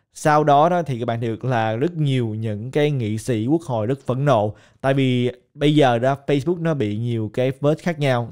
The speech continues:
Tại vì các bạn thấy được là liên quan đến là trong cái cuộc bầu cử mới đây, bầu cử tổng thống của Hoa Kỳ đó, thì công ty Facebook đã không có quản lý thông tin giả và đưa ra nhiều cái thông tin không đúng sự thật, vân vân.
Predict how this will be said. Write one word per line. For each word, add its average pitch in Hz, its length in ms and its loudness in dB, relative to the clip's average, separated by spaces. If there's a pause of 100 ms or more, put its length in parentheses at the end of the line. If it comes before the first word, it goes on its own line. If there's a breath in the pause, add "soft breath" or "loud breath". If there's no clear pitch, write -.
Tại 117 140 -2
vì 120 180 -4
các 127 100 -2
bạn 113 140 -2
thấy 135 120 -6
được 113 180 -2
là 110 120 -2
liên 123 220 -4
quan 120 240 0
đến 120 220 -2
là 120 300 -2 (280 soft breath)
trong 151 240 0
cái 156 100 -2
cuộc 135 240 -8
bầu 113 300 0
cử 113 300 -4
mới 147 300 2
đây, 143 300 2 (140)
bầu 120 160 -4
cử 117 80 -4
tổng 127 100 -4
thống 156 160 -2
của 156 60 -2
Hoa 135 160 0
Kỳ 131 240 0
đó, 127 260 0
thì 123 160 -4
công 120 160 -8
ty 127 220 -6
Facebook 131 320 -2 (340 loud breath)
đã 120 540 0
không 151 220 -2
có 165 100 0
quản 123 240 0
lý 139 140 -2
thông 147 180 -6
tin 143 160 -2
giả 117 380 0
và 110 400 0
đưa 139 240 2
ra 131 100 0
nhiều 117 300 -4
cái 139 260 -2
thông 139 200 -6
tin 135 220 -6
không 131 140 -8
đúng 160 140 -6
sự 147 100 -8
thật, 113 220 -6
vân 139 120 0
vân. 147 180 2